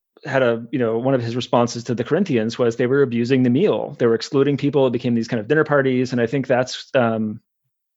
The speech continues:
you know, what we want to avoid. That's a pitfall, certainly, where it becomes these exclusive clubs or meals. And, uh, then the, the sacrament can become abusive, exclusive,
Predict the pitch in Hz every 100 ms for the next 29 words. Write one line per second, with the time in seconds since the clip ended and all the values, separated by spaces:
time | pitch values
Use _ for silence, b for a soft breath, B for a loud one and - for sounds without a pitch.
0 | _ _ _ _ - 135 107 104 - _
1 | _ _ _ _ _ _ _ - 139 139
2 | 139 127 113 113 101 101 117 123 123 110
3 | 110 - 117 113 - 117 113 135 127 127
4 | 117 - 175 170 143 160 156 156 131 135
5 | 151 147 147 143 139 139 - 127 123 120
6 | 120 117 117 127 110 117 143 151 147 131
7 | 131 123 120 - - 143 143 135 120 120
8 | B B B B - 160 151 143 131 135
9 | 131 131 135 143 131 127 123 - - 147
10 | 135 147 127 123 120